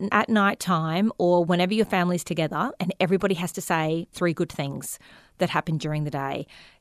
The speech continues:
You gotta, you can't repeat the thing from the day before, but you've gotta come up with three things, even if it's just, "I'm still breathing." Next one,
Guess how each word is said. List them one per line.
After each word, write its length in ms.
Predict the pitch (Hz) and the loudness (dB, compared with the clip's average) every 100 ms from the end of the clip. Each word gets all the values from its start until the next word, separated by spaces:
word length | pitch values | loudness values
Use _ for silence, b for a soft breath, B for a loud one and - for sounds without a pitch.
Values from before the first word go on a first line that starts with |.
| - | -12
You 60 | |
gotta, 280 | 196 175 - | -2 -2 -2
you 60 | 175 | -4
can't 260 | - 214 | 4 4
repeat 280 | 233 220 247 | 4 2 2
the 60 | 226 | 2
thing 200 | 240 240 | 0 0
from 160 | 240 | 0
the 60 | 240 | 2
day 180 | 233 226 | 4 2
before, 340 | 214 190 180 | 2 4 4
but 120 | 160 | 2
you've 80 | 156 | -2
gotta 120 | 180 | -4
come 180 | 160 - | -2 -4
up 100 | - | -6
with 100 | - | -10
three 260 | - 208 226 | -2 4 4
things, 300 | 220 180 - | 4 0 2
even 280 | 247 320 381 | 4 6 6
if 80 | 339 | 2
it's 160 | 302 - | 0 2
just, 440 | 220 196 - - - | 4 4 2 -10 -2
"I'm 140 | 185 175 | 0 0
still 180 | 190 | 0
breathing." 460 | 175 160 151 131 151 _ b b b b | 0 2 0 -2 -10 _ b b b b
Next 360 | 233 262 - 233 | 4 6 4 -2
one, 260 | 180 151 | -2 -2